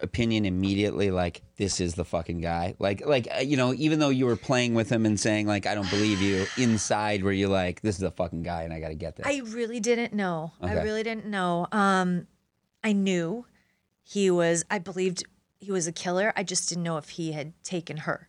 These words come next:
Speaker 1: What was he like? Like, what, what was his physical description and all that?
Speaker 2: Mm,
Speaker 1: I s-, I see
Speaker 2: he,
Speaker 1: his
Speaker 2: uh,
Speaker 1: name was, uh,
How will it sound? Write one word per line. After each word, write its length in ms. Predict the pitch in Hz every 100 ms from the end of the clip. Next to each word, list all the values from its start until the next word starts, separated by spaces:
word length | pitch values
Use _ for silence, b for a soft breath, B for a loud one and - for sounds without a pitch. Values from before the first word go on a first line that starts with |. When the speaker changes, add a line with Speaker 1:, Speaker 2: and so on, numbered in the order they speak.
| -
Speaker 1:
What 120 | 117
was 140 | 127 117
he 160 | 117
like? 380 | 95 98 98 -
Like, 240 | 95 92 98
what, 240 | 101 -
what 100 | 101
was 120 | 101
his 160 | 95 -
physical 360 | 104 90 87
description 600 | 85 87 - 85 - 87 85
and 100 | 80
all 120 | 90
that? 240 | 87 82
Speaker 2:
Mm, 100 | 82 151 -
Speaker 1:
I 20 | 85
s-, 160 | -
I 100 | -
see 160 | 107 123
Speaker 2:
he, 100 | 110
Speaker 1:
his 60 | 101
Speaker 2:
uh, 80 | -
Speaker 1:
name 300 | - 98 101
was, 460 | 98 95 90 -
uh, 360 | - 92 90